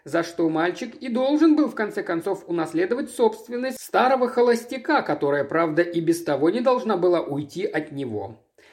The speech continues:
Маргарет терпеливо выслушала заверение в том, как велика выгода этой сделки и сколь малые жертвы от нее требуются. Она лучше всех знала, чего лишается вдова, утратив помощь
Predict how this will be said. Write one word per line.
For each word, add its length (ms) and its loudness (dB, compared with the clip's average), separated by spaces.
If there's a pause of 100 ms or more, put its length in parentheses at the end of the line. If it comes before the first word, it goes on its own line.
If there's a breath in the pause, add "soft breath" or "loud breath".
(200 soft breath)
Маргарет 600 2
терпеливо 500 2
выслушала 640 0
заверение 680 4
в 80 -18
том, 460 -2 (260 soft breath)
как 220 -2
велика 440 4
выгода 480 2
этой 380 -8
сделки 800 -4 (100)
и 100 -8
сколь 460 0
малые 600 2
жертвы 480 2
от 240 -4
нее 340 2
требуются. 760 -4 (360)
Она 280 -2
лучше 280 -4
всех 280 2
знала, 340 0
чего 480 2
лишается 640 0
вдова, 500 0
утратив 580 -2
помощь 460 0